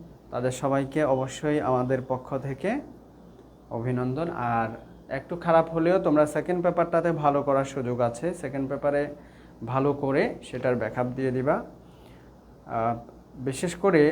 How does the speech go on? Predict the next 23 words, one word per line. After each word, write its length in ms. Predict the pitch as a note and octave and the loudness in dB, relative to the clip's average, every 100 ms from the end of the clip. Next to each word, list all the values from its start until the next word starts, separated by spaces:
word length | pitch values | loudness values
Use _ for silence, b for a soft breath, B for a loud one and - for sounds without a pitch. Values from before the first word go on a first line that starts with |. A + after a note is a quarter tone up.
| D3+ | 4
এমসিকিউতে 640 | D3+ D#3 E3+ F3+ F3+ F#3+ | -2 -2 -4 -2 0 2
যদি 200 | F#3+ F#3+ | 2 0
তুমি 420 | F3 D#3+ D#3+ D#3+ | 0 2 4 2
ছাব্বিশ 400 | D#3+ D#3 D#3+ D#3 | 0 0 0 -2
সাতাশটা 600 | D3+ D3 D3 - D#3+ D#3+ - - - - - | -2 0 -2 2 2 2 -2 -14 -20 -20 -6
কারেক্টলি 400 | B2+ C3+ - D3 | -2 -2 -2 -2
অ্যান্সার 300 | C#3+ C3 C#3+ | 0 -2 -2
করতে 260 | C#3+ C#3+ D3 | -2 -4 -2
পারো 240 | D#3+ G#3+ | 0 2
আর 320 | G#3 B2 A#2+ | 4 4 2
সিকিউ 380 | B2 D3+ D3 D#3+ | -4 -10 -2 -2
ফুল 200 | D#3+ D3 | 0 2
অ্যান্সার 340 | C#3 C3+ C#3 | 2 0 -2
করতে 260 | C#3+ C#3 D3 | -2 -4 -6
পারো, 220 | E3+ G3+ | -4 -4
তাহলেই 400 | G#3+ C#3+ C3+ C3+ | -4 -4 -2 -2
দেখবা 280 | B2+ B2 B2+ | -2 -2 -4
ভালো 260 | B2 A#2+ A2+ | -4 -4 -4
একটা 220 | A2+ A2+ | -6 -8
নাম্বার 300 | A2 A2 G#2 | -6 -6 -8
পাবা, 220 | - E2+ - - B B B B B B - - | -10 -12 -14 -18 B B B B B B -16 -8
ঠিক 180 | C3 | -2
আছে? 380 | D3 D3 F#3+ A#2+ | -2 0 0 0